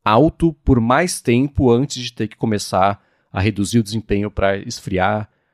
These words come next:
Então é bem interessante ver essa movimentação. E o, o que que tem o dois ponto cinco D? Porque tem também o três D. O três D seria você ter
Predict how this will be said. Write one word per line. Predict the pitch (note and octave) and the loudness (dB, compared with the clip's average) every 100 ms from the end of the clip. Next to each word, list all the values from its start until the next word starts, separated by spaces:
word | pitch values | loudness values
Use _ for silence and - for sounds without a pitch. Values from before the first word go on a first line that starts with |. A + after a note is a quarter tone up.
| _ | _
Então | - G#2 | -4 0
é | C#3 | 0
bem | B2 A#2 C#3 F3+ A3 A3+ A3 | -4 0 4 4 2 -2 -6
interessante | G3+ F#3 E3 - A2 G2+ | -6 -4 -4 -4 -4 -4
ver | F#2 G2 F2+ F2+ - _ _ - | -2 0 0 -4 -14 _ _ -2
essa | G2 - G2+ F2+ E2 A2 - | -2 0 0 0 -2 -8 -14
movimentação. | G#2 F#2 F#2+ F2+ G2+ F#2+ - G2+ D3 F#3 _ _ _ _ _ - | -8 -6 -4 -4 -6 -6 -2 0 0 -4 _ _ _ _ _ 0
E | A2 F#3 E3 G#2+ G2 - _ | 2 4 2 0 -4 -12 _
o, | G2+ G2+ F2+ - | -4 -4 -2 -2
o | |
que | - - | -4 -4
que | F#3 | -4
tem | D#3 | 0
o | C#3 | 0
dois | A#2 B2 B2 | 2 2 0
ponto | - A#2 A2 | -4 -4 -6
cinco | - G#2+ - | -8 -8 -8
D? | F#2 F2+ - - | -8 -8 -10 -16
Porque | - | -16
tem | - - | -10 -6
também | A2+ C#3+ | -2 -2
o | |
três | - G#3+ G#3 | 0 -2 -2
D. | A#2+ - | -4 -6
O | |
três | - D3 C#3+ | -4 -2 0
D | C#3+ | -2
seria | G3+ E3+ D3+ | -2 -2 -4
você | F3 - E3+ | -4 -8 -10
ter | - C3 F3+ | -4 -2 -2